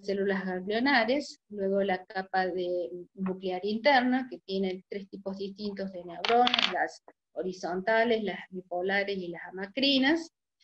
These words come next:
y la nuclear externa que corresponde a los núcleos de los fotorreceptores.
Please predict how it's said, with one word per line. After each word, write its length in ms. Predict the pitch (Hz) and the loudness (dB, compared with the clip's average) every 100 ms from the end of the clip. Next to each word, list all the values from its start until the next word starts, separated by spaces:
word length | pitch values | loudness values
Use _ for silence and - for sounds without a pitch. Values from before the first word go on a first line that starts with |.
| - - _ _ | -20 -20 _ _
y 120 | 311 | 2
la 120 | 302 302 | 6 8
nuclear 400 | 294 285 294 294 | 8 8 8 10
externa 600 | 302 302 285 277 277 277 | 8 6 4 6 4 2
que 140 | 269 | 0
corresponde 600 | 254 226 220 220 226 233 | 2 2 2 4 2 4
a 20 | |
los 160 | 226 208 | 4 2
núcleos 420 | 202 202 208 220 | 0 0 0 0
de 100 | 214 | 0
los 160 | 180 170 | -2 -4
fotorreceptores. 1400 | 180 175 180 175 160 165 165 - 147 117 - - - - | -6 -6 -6 -8 -10 -10 -8 -2 0 0 -6 -16 -18 -20